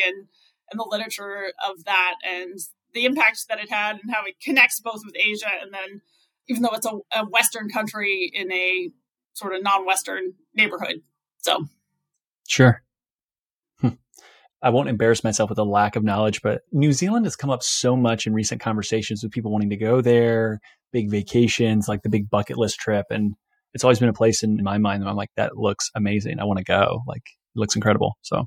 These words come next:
Speaker 1: Yeah, it was pretty interesting when I was doing some of my work with that, that we're actually filming The Lord of the Rings down there. So we were collaborating with some researchers, and I think one of the professors I was working with cracked a joke that the researchers we were working with had been acquired by the hobbits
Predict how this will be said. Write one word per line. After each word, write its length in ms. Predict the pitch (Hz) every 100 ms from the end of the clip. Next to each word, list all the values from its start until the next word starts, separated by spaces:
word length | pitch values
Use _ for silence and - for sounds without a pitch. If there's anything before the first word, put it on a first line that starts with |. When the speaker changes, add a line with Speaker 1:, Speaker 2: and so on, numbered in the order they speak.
| - _ _ _ _ _
Speaker 1:
Yeah, 280 | 269 247 247
it 60 | 277
was 120 | 285
pretty 240 | 453 427
interesting 320 | 294 285 285
when 100 | 254
I 60 | 247
was 120 | 285
doing 200 | 220 294
some 140 | 302 247
of 80 |
my 120 | 233 226
work 160 | 233 220
with 120 | 220
that, 160 | 226 226
that 240 | 220 214
we're 100 | 220
actually 760 | 214 247 269 233 214 202 202 - _ _ _ _
filming 380 | 262 247 240 233
The 100 | 196
Lord 180 | 208 202
of 100 | 190
the 80 |
Rings 420 | 180 190 185 185 -
down 240 | 180 175
there. 260 | 170 165 175
So 440 | - 180 175 180 - - _ _
we 120 | 247
were 160 | 254 254
collaborating 640 | - 254 254 254 254 240
with 100 | 233
some 160 | 240 233
researchers, 680 | 240 262 233 220 226 214 254
and 280 | 226 214 214 -
I 100 | 233
think 220 | 254 233
one 120 | 220
of 140 | 220 208
the 440 | 202 190 190 202 - _
professors 400 | 214 214 214 208
I 80 | 202
was 100 | 196
working 280 | 196 208 196
with 180 | 190 190 _ _
cracked 260 | - 233 233
a 40 |
joke 300 | 214 208 208 -
that 160 | 202 190 _
the 60 | 214
researchers 500 | 247 247 220 226 214
we 60 | 220
were 120 | 214
working 340 | 214 220 208
with 160 | 208 247
had 160 | 220 226
been 140 | 214
acquired 400 | 190 - 214 214
by 100 | 202
the 80 | 202
hobbits 560 | 202 208 202 208 -